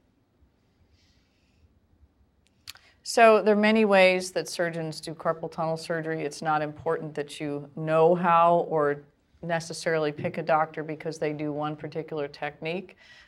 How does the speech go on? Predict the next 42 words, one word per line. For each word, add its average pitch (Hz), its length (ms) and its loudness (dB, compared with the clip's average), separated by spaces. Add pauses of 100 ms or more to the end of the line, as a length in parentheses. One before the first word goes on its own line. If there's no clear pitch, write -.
Most 185 260 -2
importantly, 170 600 0
if 156 120 -4
you 156 100 -6
need 151 180 -8
surgery, 196 480 0
you 151 100 -4
want 147 200 -6
a 147 40 -12
surgeon 160 460 -4
who 147 140 -8
does 151 240 -2
a 160 40 -6
lot 147 260 0
of 151 100 -4
them 180 240 2
and 156 120 -4
understands 156 600 -6
the 160 80 -8
anatomy 160 720 -4
and 147 340 -10
feels 147 220 -6
very 151 300 -4
confident 151 580 -8
with - 100 -14
the 151 60 -10
way 143 180 -6
that 147 220 -12
they 143 120 -10
do 160 200 -12
it. - 160 -14 (1000)
Uh, 151 320 4
I'm 160 220 2
a 160 40 -2
hand 170 300 -2
surgeon. 180 580 0
I'm 160 120 -2
an 147 140 -4
orthopedic 170 580 -4
surgeon 156 420 -6
by 143 160 -4
training. 156 600 -8